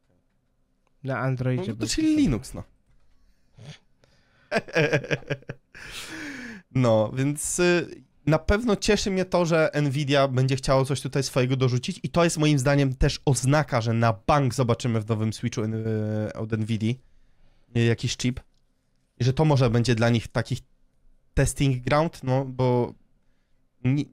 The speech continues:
Speaker 2: jakby nie ma oficjalnie jeszcze ogłoszonego Switcha dwa, no ale już były bardzo głośne, mm, pogłoski, że w przyszłym roku ten,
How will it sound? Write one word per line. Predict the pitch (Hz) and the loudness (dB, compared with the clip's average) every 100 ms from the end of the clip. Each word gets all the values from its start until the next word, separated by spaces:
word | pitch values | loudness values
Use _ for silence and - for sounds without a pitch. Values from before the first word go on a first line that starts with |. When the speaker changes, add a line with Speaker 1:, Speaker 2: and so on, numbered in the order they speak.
| - | -4
Speaker 2:
jakby | 127 123 | 0 4
nie | 135 | 4
ma | 175 | 4
oficjalnie | 139 - - 139 135 127 | 2 -2 0 2 4 4
jeszcze | 117 - 117 117 120 | 2 2 2 4 2
ogłoszonego | 110 120 123 127 120 117 | 0 -2 -2 0 0 0
Switcha | - 120 120 | -2 -4 -4
dwa, | 110 101 113 | -2 0 0
no | 117 | 2
ale | 113 120 | 2 2
już | 120 117 | 2 0
były | 123 117 | -2 -2
bardzo | 104 135 131 120 | 2 2 2 0
głośne, | 107 120 113 110 98 - _ _ _ _ _ _ | 0 0 -2 -4 -8 -8 _ _ _ _ _ _
mm, | 107 107 | -6 -6
pogłoski, | - 117 110 113 - | -2 -4 -2 -4 -2
że | 110 | -4
w | 107 | -4
przyszłym | - 127 117 | -6 -4 -2
roku | 117 120 | 0 -2
ten, | 113 107 107 | -4 -4 -4